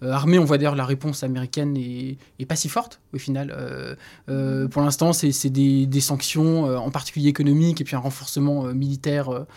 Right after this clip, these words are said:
Speaker 1: euh, dans, dans, euh, en, en Europe, euh, notamment Pologne, euh, Allemagne, euh, et puis l'Ukraine, évidemment, qui va être, euh, aidée, euh, d'un point de vue militaire. Mais, euh,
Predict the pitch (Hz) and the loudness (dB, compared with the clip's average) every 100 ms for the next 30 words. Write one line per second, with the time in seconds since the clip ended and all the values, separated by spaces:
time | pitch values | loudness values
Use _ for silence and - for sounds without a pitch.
0 | - - - - 131 127 127 131 131 131 | -20 -20 -20 -8 -6 -4 -4 -4 -2 -2
1 | 127 127 123 123 123 - 131 127 139 135 | -2 -4 -6 -6 -8 -6 -6 0 4 6
2 | 131 143 139 131 127 127 131 131 135 127 | 6 4 2 -4 -4 -6 -8 -8 -8 -6
3 | 139 135 139 139 135 135 139 143 147 139 | -4 -2 0 0 0 2 2 2 2 2
4 | 127 131 139 139 143 143 131 127 127 131 | 0 0 0 0 0 -2 -2 -6 -8 -10
5 | - - 135 135 131 - 143 131 127 135 | -14 -14 -8 -4 -4 -2 -2 -2 0 0
6 | 135 123 123 131 - 135 139 135 135 143 | -2 -6 -12 -12 -12 -8 -4 -2 0 0
7 | 127 131 131 131 - - - 131 139 131 | -2 -6 -12 -14 -20 -18 -14 -2 -2 2
8 | 139 139 143 180 180 156 139 | 2 2 2 0 2 2 2